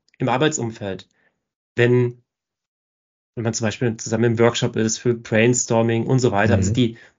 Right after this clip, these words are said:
Speaker 1: die Bandbreite an der, äh, an, an Möglichkeiten ist ja sowieso schon gewaltig.
Speaker 2: Absolut,
Speaker 1: Mit,
Speaker 2: genau.
Speaker 1: mit der
Speaker 2: Das
Speaker 1: A I
Speaker 2: ist auch
Speaker 1: kann ich mir auch vorstellen, da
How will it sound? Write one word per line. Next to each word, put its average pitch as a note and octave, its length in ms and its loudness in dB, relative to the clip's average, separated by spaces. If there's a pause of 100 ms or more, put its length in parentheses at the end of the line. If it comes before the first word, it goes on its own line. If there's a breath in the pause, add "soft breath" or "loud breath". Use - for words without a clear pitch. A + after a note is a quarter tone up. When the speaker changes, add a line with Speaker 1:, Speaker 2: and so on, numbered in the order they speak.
Speaker 1:
die B2 60 2
Bandbreite C3+ 560 2
an A#2+ 80 -4
der, A#2+ 300 -4
äh, C#3+ 180 -12
an, A#2+ 180 -6
an A2+ 140 -8
Möglichkeiten C#3 600 -2
ist - 160 -6
ja A#2+ 80 -2
sowieso A#2 340 2
schon B2 220 -2
gewaltig. F#2+ 560 -6 (640 loud breath)
Speaker 2:
Absolut, G#2 640 2
Speaker 1:
Mit, - 80 -20
Speaker 2:
genau. F2 400 -2
Speaker 1:
mit A2+ 140 -6
der A#2+ 160 0
Speaker 2:
Das A#2 200 4
Speaker 1:
A C3 40 4
I D#3+ 80 8
Speaker 2:
ist E3+ 60 6
auch A2 60 4
Speaker 1:
kann C#3+ 120 4
ich C#3+ 120 -2
mir - 100 -2
auch C3 120 -4
vorstellen, C#3 640 -2
da A#2+ 400 -2